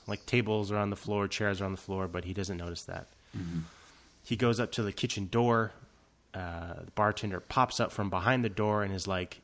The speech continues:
Speaker 1: "Is it still, is it gone? Is it gone?" And the guy outside is like,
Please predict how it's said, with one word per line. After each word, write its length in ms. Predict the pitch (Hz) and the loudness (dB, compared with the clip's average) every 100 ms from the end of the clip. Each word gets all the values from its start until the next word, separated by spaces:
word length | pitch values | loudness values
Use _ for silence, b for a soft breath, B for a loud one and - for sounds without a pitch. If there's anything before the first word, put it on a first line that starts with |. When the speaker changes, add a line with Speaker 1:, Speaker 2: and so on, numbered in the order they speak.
| _ | _
Speaker 1:
"Is 160 | 101 107 | 0 0
it 120 | - | 2
still, 360 | - 110 98 - | 2 2 0 2
is 140 | 113 | 2
it 160 | 123 98 | 2 2
gone? 400 | 101 90 82 82 - | 2 2 0 -6 -8
Is 140 | 104 92 | -8 -8
it 120 | - | -4
gone?" 380 | 98 90 85 85 B B B B B B | -2 -2 -4 -8 B B B B B B
And 280 | 165 165 160 | 2 4 4
the 120 | 135 | 2
guy 260 | 117 120 113 | 6 6 8
outside 420 | 104 107 110 101 | 4 2 0 0
is 140 | 95 | 0
like, 300 | 98 95 - | -2 -2 -4